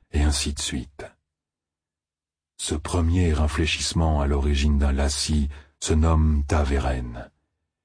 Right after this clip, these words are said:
et il est impossible de l'altérer, à part si la trame se modifie aussi. Le lacis, Tamara Lailen,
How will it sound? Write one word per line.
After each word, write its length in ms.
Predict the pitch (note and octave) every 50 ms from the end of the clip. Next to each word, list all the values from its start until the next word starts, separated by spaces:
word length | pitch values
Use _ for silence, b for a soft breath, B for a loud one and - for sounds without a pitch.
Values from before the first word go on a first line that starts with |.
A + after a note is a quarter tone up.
| _ _ _ _ -
et 140 | D2 D2+
il 80 | D2+ D2+
est 200 | D#2+ D#2+ D#2+ -
impossible 600 | E2 D#2 D#2 - E2+ D2 - - D#2+ D2+ C#2+ D2+
de 100 | C#2+ -
l'altérer, 640 | D2 C#2+ C#2 - - D2+ C#2+ C2 C2+ C2+ C2+ - B B B B B B
à 120 | B D#2+ D2
part 320 | - - D#2+ D2+ C#2+ C#2+
si 140 | - - D#2+
la 140 | D#2 D2 C#2+
trame 360 | D2 - E2 D#2 C#2+ C2 C2
se 140 | - - D2+
modifie 500 | D2 C#2+ C#2 C2 C2+ C2 - - D2 C#2
aussi. 500 | - - - - - C2 A#1+ - - _ _ _ _ _ _ _ _ _ _ _ _ _ _ _ _ _ _ _ _ _ _ _ _ _ _ _ _ _ _ _ _ _ _ _ _ _ _ _ _ -
Le 160 | D#2+ D#2 D#2
lacis, 720 | D#2 D#2 D#2 D#2 D2+ - - - E2 F#2 F#2+ F2+ D#2+ C#2+ - b b b b b b b _ -
Tamara 560 | - E2+ D#2+ D#2 D#2 D#2+ D#2 D2+ E2 D#2+ D#2
Lailen, 720 | D2+ D2 C#2+ C#2 C#2+ D2 D2 D2+ D#2 D#2 D#2+ D#2+ D#2